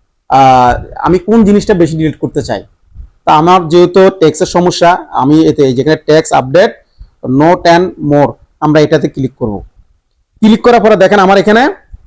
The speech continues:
আমার এটা যেহেতু নতুন পেজ, তো সেখানে দুই হাজার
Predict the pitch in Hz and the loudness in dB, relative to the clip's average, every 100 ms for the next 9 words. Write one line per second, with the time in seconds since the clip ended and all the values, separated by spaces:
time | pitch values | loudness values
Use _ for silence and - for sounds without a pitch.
0 | _ _ 151 185 196 214 175 196 202 226 | _ _ 0 2 2 2 2 0 4 4
1 | 226 - 185 180 175 170 - 180 240 - | 2 0 -2 -2 0 0 2 2 2 -2
2 | - _ _ _ 190 214 208 233 180 156 | -16 _ _ _ -2 0 2 0 -2 0
3 | 202 226 247 | 2 4 2